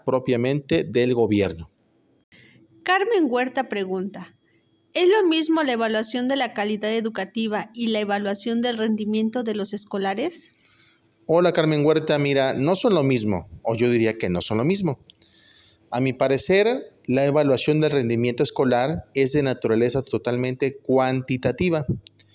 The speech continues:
Speaker 1: mientras que la de la calidad educativa es cualitativa. La primera es más antigua y se refiere al otorgamiento de un número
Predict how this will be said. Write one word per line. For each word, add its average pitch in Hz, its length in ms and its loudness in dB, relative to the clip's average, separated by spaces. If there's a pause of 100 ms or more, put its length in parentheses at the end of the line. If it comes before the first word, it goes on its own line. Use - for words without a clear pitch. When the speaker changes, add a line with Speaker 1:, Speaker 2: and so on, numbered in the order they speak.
(260)
Speaker 1:
mientras 147 560 0
que 147 140 -2
la 143 120 2
de 139 120 2
la 120 140 2
calidad 113 400 2
educativa 147 760 0
es 127 440 0
cualitativa. 131 840 0 (1200)
La 135 220 2
primera 190 480 4
es 190 120 2
más 151 280 2
antigua 165 720 0
y 123 120 -2
se - 140 0
refiere 131 480 0
al 135 80 4
otorgamiento 120 720 -2
de 117 80 2
un 135 180 2
número 175 540 2